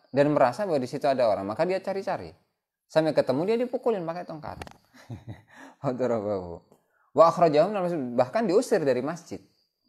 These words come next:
Summa lam yukarrirha fihi ba'da, dari ket-,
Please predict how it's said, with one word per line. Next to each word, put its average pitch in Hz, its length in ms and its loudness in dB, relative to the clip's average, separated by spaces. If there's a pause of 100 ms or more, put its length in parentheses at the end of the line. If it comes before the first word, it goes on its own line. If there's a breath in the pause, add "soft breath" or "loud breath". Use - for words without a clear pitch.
(1400)
Summa 196 260 4
lam 175 220 4
yukarrirha 160 720 -2
fihi 160 240 -6
ba'da, 120 320 0
dari 104 240 -4
ket-, - 260 -14